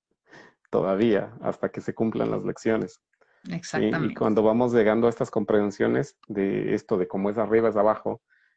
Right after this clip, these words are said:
Speaker 1: nos es más fácil, eh, darnos cuenta de, de que no es tan difícil lograr las cosas que queremos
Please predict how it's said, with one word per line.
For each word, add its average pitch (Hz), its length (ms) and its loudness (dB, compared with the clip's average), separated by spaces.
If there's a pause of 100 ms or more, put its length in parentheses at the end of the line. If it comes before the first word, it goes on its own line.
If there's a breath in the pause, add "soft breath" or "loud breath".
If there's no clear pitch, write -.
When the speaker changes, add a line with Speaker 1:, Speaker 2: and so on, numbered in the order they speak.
(160)
Speaker 1:
nos 104 280 0
es 110 440 0
más 110 300 -4
fácil, 127 640 -4
eh, 107 420 0
darnos 117 380 0
cuenta 120 360 -4
de, 117 300 -4 (480)
de 123 120 -4
que 135 140 0
no 135 200 4
es 185 180 -2
tan 185 300 -2
difícil 147 920 -4 (500)
lograr 113 440 2
las 147 180 -2
cosas - 320 -4
que - 160 -8
queremos - 720 -2